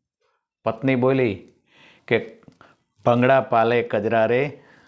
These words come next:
દાળ જ પડી ગઈ, લે હવે કર નોખું." પણ પત્ની કે, "સાંભળો છો?" તો કે, "બોલો." તો કે, "તમારો પતિ, તમે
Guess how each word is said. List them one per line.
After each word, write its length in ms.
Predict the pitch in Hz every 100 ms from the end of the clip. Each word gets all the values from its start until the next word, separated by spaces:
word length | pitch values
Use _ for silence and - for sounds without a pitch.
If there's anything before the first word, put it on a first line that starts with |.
| 113 92 92
દાળ 360 | 98 101 110 120
જ 120 | 120
પડી 240 | 98 87
ગઈ, 300 | 73 67 - _ _ _ -
લે 280 | 82 87 87
હવે 160 | 76 82
કર 240 | - 98
નોખું." 400 | 82 76 - - - _ _ _ _ _ _ - - - - - _ -
પણ 260 | 156 98 - _ _ _ _ _ _ _ _ _ _ _ - - _ _
પત્ની 340 | 123 131 147
કે, 160 | - 135
"સાંભળો 360 | 113 104 120
છો?" 240 | 123 147 139 - _
તો 80 | 90
કે, 100 | 87
"બોલો." 540 | 90 92 110 127 - - _ - - - _ -
તો 80 | 120
કે, 140 | 127
"તમારો 480 | 127 117 113 127 131
પતિ, 480 | 127 113 - 92 82 - _ _ _ _ _ - _ _ _ _ _ -
તમે 420 | 131 143 110 -